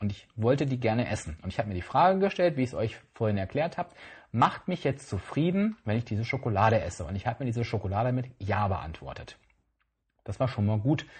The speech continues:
denn dieser Druck und dieses schlechte Gewissen war raus. Trotzdem habe ich gemerkt, und das kam aus mir selbst heraus, irgendwie wollte ich dafür was tun. Also ich wollte die Schokolade essen, ja, aber ich wollte dafür im Gegenzug was tun. Und da habe ich mir gesagt, so, ich werde in den nächsten sieben Tagen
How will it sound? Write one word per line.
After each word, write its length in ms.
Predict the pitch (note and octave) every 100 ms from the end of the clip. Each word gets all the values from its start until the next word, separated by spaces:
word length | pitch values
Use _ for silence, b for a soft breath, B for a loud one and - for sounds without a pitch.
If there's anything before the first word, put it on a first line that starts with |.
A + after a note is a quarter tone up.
| B B
denn 120 | G2+
dieser 180 | G2+ G#2
Druck 240 | G2+ B2 B2
und 80 |
dieses 160 | A#2 A2+
schlechte 240 | G2 G2
Gewissen 440 | C3 B2+ F#2+ - E2
war 120 | D2+
raus. 300 | D2+ D2 - B B B B
Trotzdem 420 | - A#3+ - D#3
habe 140 | B2+ A2+
ich 120 | -
gemerkt, 500 | G2+ A#2+ A#3 E3 -
und 60 | B2+
das 140 | A#2+
kam 220 | - G#3+
aus 160 | F3 -
mir 140 | C3+
selbst 380 | A#2+ F#3+ B3 -
heraus, 560 | C3 G#2 G2 E3+ C4+ - B B B B -
irgendwie 500 | G#3 C#4 C#4+ A3+ C#3
wollte 240 | B2 F#3+
ich 140 | F#3
dafür 360 | - E3 - D3
was 220 | D#3 -
tun. 300 | - F3 D#2 -
Also 160 | - A#2+
ich 140 | B2
wollte 240 | D3 F#3+ F3+
die 120 | C#3+
Schokolade 540 | C#3 B2+ A#2 A2+ G2+
essen, 320 | E2+ E3 G#3+
ja, 240 | A#2 A#2 G3
aber 140 | -
ich 100 | G#2+
wollte 220 | G#2+ C#3+
dafür 240 | C#3 C#3+ A#2+
im 100 | A2+
Gegenzug 460 | G#2+ G2 F#2 F2+ -
was 200 | E2+ -
tun. 220 | - F2
Und 60 | E2
da 60 |
habe 120 | A2 -
ich 100 | C3
mir 100 | G2+
gesagt, 360 | G2+ C#3+ C#3+
so, 180 | - -
ich 160 | A#2 G2+
werde 280 | A2 F#3
in 100 | G#3
den 140 | G#2+ G2+
nächsten 360 | D3+ - F3+
sieben 280 | C3 A#2+ F2+
Tagen 480 | - B2 C#3+ G#3